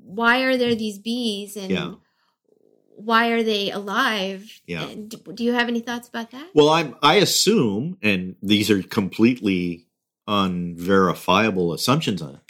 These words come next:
Speaker 2: I guess. Uh, I don't think there's any evidence in the movie to tell us one way or another. But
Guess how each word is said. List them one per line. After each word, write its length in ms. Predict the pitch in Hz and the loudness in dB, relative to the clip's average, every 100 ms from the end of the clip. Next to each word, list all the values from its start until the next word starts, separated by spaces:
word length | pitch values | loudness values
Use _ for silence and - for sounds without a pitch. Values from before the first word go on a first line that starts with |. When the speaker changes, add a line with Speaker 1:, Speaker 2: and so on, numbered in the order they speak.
| - | -10
Speaker 2:
I 80 | 76 | -6
guess. 440 | 73 85 - - _ _ _ _ _ _ _ | -4 -4 -4 -6 _ _ _ _ _ _ _
Uh, 240 | 95 82 78 | -6 -4 -2
I 80 | 90 | -4
don't 120 | 92 | -4
think 140 | 98 | -4
there's 180 | 95 90 | -2 -2
any 240 | 98 95 92 | 0 2 2
evidence 400 | 95 95 90 95 | 0 -2 -6 -6
in 80 | 87 | -6
the 80 | |
movie 280 | 85 95 95 | -6 -2 -2
to 100 | 85 | -2
tell 260 | - 95 87 | -4 -4 -4
us 160 | 78 92 | -4 -8
one 140 | 87 | -6
way 140 | 82 | -6
or 100 | 78 | -8
another. 380 | 78 95 104 76 _ _ _ _ | -8 -6 -6 -8 _ _ _ _
But 280 | 113 104 - | 0 0 -2